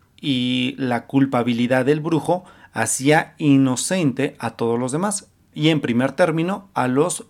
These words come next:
poderosos. Es decir, que si nosotros es-, estuviéramos ahorita en tiempos de Inquisición y les caía muy mal su vecino, o vecina, o vecine, como le quieran llamar,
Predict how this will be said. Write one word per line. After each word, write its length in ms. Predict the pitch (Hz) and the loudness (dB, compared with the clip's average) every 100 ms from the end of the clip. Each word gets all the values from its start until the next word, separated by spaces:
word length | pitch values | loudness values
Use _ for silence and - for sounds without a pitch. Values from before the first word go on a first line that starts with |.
| _ | _
poderosos. 640 | 143 139 117 - - - _ _ _ | -2 0 -2 -6 -12 -16 _ _ _
Es 100 | 180 | -6
decir, 280 | 147 - - - _ - - - - - | -4 -6 -10 -20 _ -20 -20 -20 -20 -2
que 160 | - 135 | 4 4
si 180 | 135 143 | 6 6
nosotros 440 | 143 190 190 117 | 8 6 2 0
es-, 180 | 117 - | -2 -4
estuviéramos 680 | 139 - 135 143 156 143 - - | -6 2 6 6 6 4 2 -2
ahorita 680 | 131 135 131 123 107 113 - | 0 0 0 -2 -2 -4 -6
en 140 | 117 | -8
tiempos 300 | 123 143 131 | -6 -6 0
de 80 | 147 | 0
Inquisición 640 | 135 123 123 - 120 107 - | 0 -2 -2 2 2 2 -6
y 120 | 117 | -4
les 180 | 113 - | -2 2
caía 340 | 123 127 131 | 4 4 2
muy 260 | 139 131 135 | 0 4 6
mal 180 | 127 123 | 4 2
su 100 | 139 | 0
vecino, 440 | 135 143 110 117 _ _ _ - | 0 0 -2 -4 _ _ _ -10
o 120 | - | -4
vecina, 520 | 107 104 127 113 123 - - | -4 0 0 2 -2 -6 -6
o 240 | 110 101 | -6 -4
vecine, 520 | 104 98 139 117 - | -6 -2 0 0 -4
como 180 | - 107 | -10 -12
le 80 | 101 | -8
quieran 220 | 104 110 | -6 -2
llamar, 320 | 131 135 131 | 2 2 2